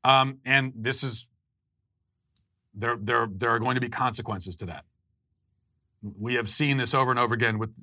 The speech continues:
with the government. I mean, th-, throughout human history. When you give the government, when you submit to that, to the government and give it a certain power, it's not just gonna give it back. And,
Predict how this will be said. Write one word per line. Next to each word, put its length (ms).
with 200
the 80
government. 420
I 80
mean, 160
th-, 180
throughout 360
human 160
history. 380
When 140
you 80
give 220
the 80
government, 480
when 160
you 320
submit 600
to 100
that, 300
to 80
the 80
government 440
and 200
give 160
it 180
a 60
certain 480
power, 580
it's 200
not 200
just 180
gonna 160
give 240
it 140
back. 380
And, 160